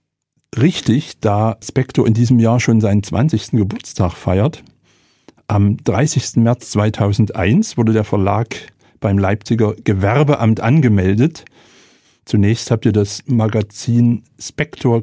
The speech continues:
Cut and Paste herausgegeben. Ab zweitausendsechs kamen dann auch Bücher dazu, bis heute circa sechshundert Titel. Am Schnittpunkt von Kunst, Theorie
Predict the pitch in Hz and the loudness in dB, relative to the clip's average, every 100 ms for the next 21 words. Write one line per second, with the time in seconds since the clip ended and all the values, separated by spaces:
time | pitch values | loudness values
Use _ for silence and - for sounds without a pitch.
0 | - - 135 - - 110 - - 160 170 | -4 -10 -10 -10 -4 -4 -4 -4 -2 -2
1 | - - 101 98 110 - 113 107 104 151 | -4 -4 -2 0 -2 -2 -2 0 0 -2
2 | - _ - _ _ _ _ - - - | -4 _ -20 _ _ _ _ -10 -10 -2
3 | 113 113 113 110 101 131 - - 113 113 | -2 0 0 0 0 -2 -4 -2 0 2
4 | 110 104 - - 107 147 - 165 170 - | 0 -2 -4 -4 -2 0 0 0 0 -6
5 | - 139 - - 165 156 110 107 113 110 | -2 -2 -2 0 2 2 0 0 0 -2
6 | - 127 113 104 104 120 - - 120 104 | -4 -2 0 -2 -4 -8 -6 0 2 2
7 | 98 - 123 175 - - - - - - | -2 -2 -2 -2 -4 -10 -20 -20 -20 -20
8 | _ _ _ - 107 104 135 131 127 117 | _ _ _ -4 -2 2 0 2 0 0
9 | - 113 - 170 175 - - - - 120 | 2 -2 2 2 0 -2 -16 -10 0 2
10 | 110 107 131 | 4 2 2